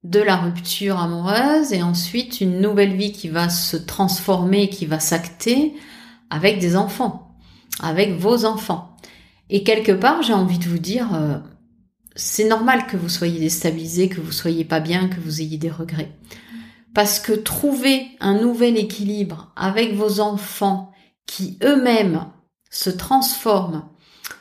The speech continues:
selon l'âge qu'ils ont, s'ils sont ados, ils vont continuer de grandir, de vous en mettre plein la vue, jusqu'à ce qu'ils soient adultes. Ils vont devenir jeunes adultes, ils vont vouloir s'émanciper, vivre leur vie, revenir vingt ans plus tard.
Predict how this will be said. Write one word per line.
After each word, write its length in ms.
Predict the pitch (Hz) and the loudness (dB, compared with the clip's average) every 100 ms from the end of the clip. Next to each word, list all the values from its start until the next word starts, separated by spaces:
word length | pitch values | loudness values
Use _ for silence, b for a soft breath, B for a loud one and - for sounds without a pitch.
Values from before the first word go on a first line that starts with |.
| B | B
selon 420 | - - 175 175 | -6 -2 2 4
l'âge 280 | 170 233 - | 4 2 -2
qu'ils 320 | - 240 226 | -2 -2 2
ont, 240 | 208 190 - B B B - | 0 0 -4 B B B -10
s'ils 240 | - 156 | -8 -6
sont 240 | - 165 | -4 -2
ados, 540 | 156 156 202 247 254 - - - | 0 2 4 4 2 -6 -20 -14
ils 100 | 165 | -12
vont 120 | 160 | -8
continuer 460 | 170 160 - 170 | -8 -6 -2 -2
de 80 | 170 | -2
grandir, 680 | 175 202 233 240 240 208 175 | 0 2 4 4 4 4 2
de 80 | 170 | -2
vous 240 | 165 165 | -6 -2
en 80 | 170 | 0
mettre 180 | 170 165 - _ - | -2 -6 -14 _ -4
plein 200 | 226 226 | 2 4
la 140 | 233 | 4
vue, 400 | 240 247 233 214 B B B | 2 0 -2 -4 B B B
jusqu'à 400 | - 175 - 180 | -10 -4 0 0
ce 140 | 175 | 0
qu'ils 200 | - 156 | -4 -4
soient 220 | - 170 | -2 2
adultes. 540 | 214 220 220 - - b b b _ | 2 2 -2 -2 -8 b b b _
Ils 100 | 185 | -2
vont 120 | 185 | 4
devenir 400 | 185 180 185 175 | 4 4 2 2
jeunes 180 | 165 160 | 0 0
adultes, 560 | 165 175 226 285 277 277 | 0 0 2 2 2 -2
ils 100 | 185 | -2
vont 200 | 175 175 | 0 0
vouloir 360 | 175 175 175 | 2 0 0
s'émanciper, 880 | 175 - 180 185 - 269 - 262 233 | -2 0 0 0 0 -2 -2 2 2
vivre 380 | 185 170 170 170 | 2 -2 -2 0
leur 220 | 196 226 | 2 2
vie, 220 | 220 240 | 0 0
revenir 400 | 202 165 170 170 | 0 0 0 -2
vingt 260 | 156 165 165 | -2 -4 -4
ans 80 | 175 | -6
plus 220 | 175 247 | -6 -2
tard. 320 | 240 185 - | 0 0 -2